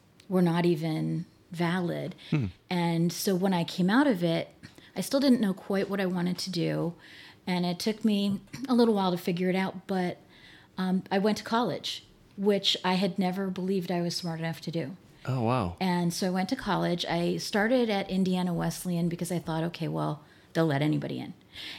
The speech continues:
Speaker 1: And
Speaker 2: <laughs>
Speaker 1: as it turns out, th-, s-, sorry, Indiana Wesleyan <laughs> graduates.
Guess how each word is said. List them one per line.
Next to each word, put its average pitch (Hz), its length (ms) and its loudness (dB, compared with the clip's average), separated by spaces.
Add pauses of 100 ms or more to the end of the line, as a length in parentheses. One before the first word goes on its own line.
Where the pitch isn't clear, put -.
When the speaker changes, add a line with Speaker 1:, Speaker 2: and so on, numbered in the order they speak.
(120)
Speaker 1:
And 156 420 2
Speaker 2:
<laughs> - 20 0
Speaker 1:
as 165 380 4
it 170 120 2
turns 180 340 0
out, 165 420 2 (320)
th-, 160 160 -10
s-, - 320 -6
sorry, 170 520 4
Indiana 175 500 6
Wesleyan 202 720 8
<laughs> 226 100 6
graduates. 226 760 8